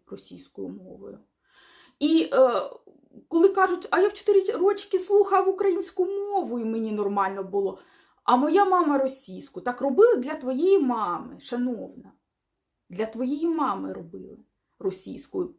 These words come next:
Тому що твоя мама могла заплатити гроші. І для неї робили так, як для неї звично. Це бізнес.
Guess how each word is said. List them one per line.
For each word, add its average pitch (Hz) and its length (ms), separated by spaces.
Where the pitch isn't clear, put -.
Тому 330 200
що - 140
твоя 302 260
мама 330 440
могла 269 400
заплатити 277 800
гроші. - 720
І 226 80
для 320 180
неї 539 320
робили 240 320
так, 320 300
як 233 200
для 190 160
неї 226 200
звично. 185 500
Це 294 200
бізнес. - 680